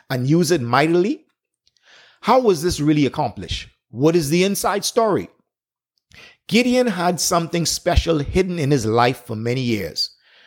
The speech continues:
Trials could not destroy it. Problems could not silence it. Critical people could not quench it, and none could steal it from deep within his soul. So what was his special power?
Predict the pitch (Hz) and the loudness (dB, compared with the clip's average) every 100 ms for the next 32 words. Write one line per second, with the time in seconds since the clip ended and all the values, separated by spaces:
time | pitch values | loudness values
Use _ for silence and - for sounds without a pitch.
0 | _ - - 196 202 123 113 - 147 123 | _ -6 0 2 4 2 0 -2 -2 -2
1 | 131 120 117 - 196 175 87 - _ _ | -2 -2 -4 -2 2 2 0 -8 _ _
2 | _ _ - 220 220 151 123 - 151 127 | _ _ 0 2 2 0 -4 -4 -4 -2
3 | 135 - - 160 214 180 107 90 _ _ | -4 -4 -2 2 2 0 -4 -10 _ _
4 | _ _ - 208 190 190 185 175 - 233 | _ _ -2 2 2 2 2 2 -2 -2
5 | 165 143 - 143 131 135 - - 220 226 | 0 -2 -2 -4 -2 -4 -4 -2 -2 0
6 | - 90 - - - - 156 135 131 170 | -4 -4 -10 -20 -18 -6 -4 -2 0 2
7 | 214 220 156 - - - 277 214 151 - | 2 0 -2 -2 -6 0 2 4 2 -2
8 | - 190 147 113 143 151 - 165 147 120 | -4 -2 -2 -4 -4 -4 0 0 0 -2
9 | 175 - - 240 151 87 _ _ _ _ | -2 -2 2 2 2 -4 _ _ _ _
10 | _ _ _ _ - 190 156 123 113 127 | _ _ _ _ 0 2 2 -4 -2 0
11 | 170 143 151 180 160 - 156 - 170 147 | 2 2 2 2 0 -4 -4 -2 -2 0
12 | 165 185 | 0 0